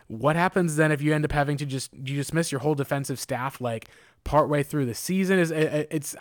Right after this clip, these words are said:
I just, I'm not sure. For me right now, if I can see production out of Vance in the defense where there's clear and obvious improvement,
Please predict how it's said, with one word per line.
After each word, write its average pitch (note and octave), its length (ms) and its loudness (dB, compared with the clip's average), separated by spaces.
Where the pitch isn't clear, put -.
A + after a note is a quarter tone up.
I F3+ 120 0
just, G3 240 -2
I'm F#3 160 -4
not F#3+ 160 0
sure. F3 180 0
For C#3+ 200 -2
me G3+ 160 2
right F3+ 260 0
now, C#3 320 0
if C#3 260 -4
I D3 140 -2
can D#3+ 180 -2
see C#3+ 220 -4
production D3+ 580 -2
out D3 160 2
of C#3+ 100 -2
Vance C#3+ 220 -2
in D3 60 -8
the C3+ 80 0
defense C3+ 420 -2
where B2+ 120 -4
there's A2+ 200 -6
clear D#3 340 -2
and D3 60 0
obvious C#3 360 0
improvement, B2 640 -6